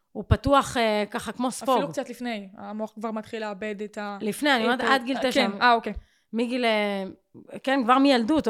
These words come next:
Speaker 1: יש,
Speaker 2: כן.
Speaker 1: יש לי מאומנים שהבינו שיש, אה, אה, חוויות שהשפיעו עליהם עוד מה-, מהימים הראשונים אחרי שהם יצאו מהרחם.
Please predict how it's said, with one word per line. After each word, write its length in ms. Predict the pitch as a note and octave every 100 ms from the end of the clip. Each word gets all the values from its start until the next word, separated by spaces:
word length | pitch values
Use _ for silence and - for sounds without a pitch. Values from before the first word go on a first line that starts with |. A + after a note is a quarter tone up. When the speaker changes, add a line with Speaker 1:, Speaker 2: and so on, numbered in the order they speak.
| A#3
Speaker 1:
יש, 240 | A#3 C4
Speaker 2:
כן. 180 | B3+ G3
Speaker 1:
יש 460 | B3+ D4+ D4+ - -
לי 220 | A#3 C4+
מאומנים 520 | E4+ D4 A#3 G#3 C#4+ F#4 - _ _ _ _ _ _
שהבינו 1500 | - - A3+ G#3 - - _ _ - A#3 A#3 A#3 F3+ G3+ D#4+ G#4+ G4
שיש, 380 | - A3 C#4 - - _ _
אה, 220 | G#3 F#3+ F#3+
אה, 220 | - F#3+ F#3 -
חוויות 360 | - G#3 D4+
שהשפיעו 400 | F4+ - - D4+
עליהם 280 | F4 F#4+ F#4
עוד 240 | A3+ G#3 F#3
מה-, 440 | G3+ G3 F#3 F3+ F3 _ _ _ _ _ _
מהימים 420 | G#3+ G#3+ A3+ D4+
הראשונים 400 | D#4+ C#4+ B3 C4+
אחרי 140 | B3+ A#3
שהם 160 | C4
יצאו 200 | G#3 -
מהרחם. 480 | B3+ F#3+ F#3+ - D#3+